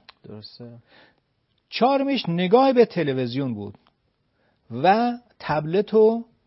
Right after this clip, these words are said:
Speaker 2: موبایل که استنادمونم از سال هزار و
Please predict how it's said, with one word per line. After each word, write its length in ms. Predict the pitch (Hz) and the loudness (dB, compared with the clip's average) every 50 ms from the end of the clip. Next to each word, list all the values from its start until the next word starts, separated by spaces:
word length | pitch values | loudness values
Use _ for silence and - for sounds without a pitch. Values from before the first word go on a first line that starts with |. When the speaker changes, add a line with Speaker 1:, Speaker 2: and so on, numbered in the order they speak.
| _ _ _ _ _ _ _ _ - | _ _ _ _ _ _ _ _ -2
Speaker 2:
موبایل 460 | 123 123 117 127 117 113 107 104 101 _ _ _ _ _ _ _ _ _ _ _ _ _ _ _ _ _ _ _ _ _ _ _ _ _ _ _ _ - | 0 2 2 2 2 0 -2 -4 -10 _ _ _ _ _ _ _ _ _ _ _ _ _ _ _ _ _ _ _ _ _ _ _ _ _ _ _ _ -12
که 240 | - - 302 294 269 | -6 -4 -4 -2 -2
استنادمونم 880 | 226 - - 208 208 214 226 233 196 202 185 175 170 160 156 151 151 - - | -2 -2 0 -2 0 2 2 2 2 0 0 -2 -2 -2 -4 -4 -6 -8 -6
از 180 | - 165 160 - | -6 -6 -6 -6
سال 280 | - - 220 214 180 | -4 -2 0 0 0
هزار 340 | 160 151 143 160 170 170 151 | 0 -2 -2 -2 -2 0 0
و 240 | 143 123 113 - | 0 -2 -2 -6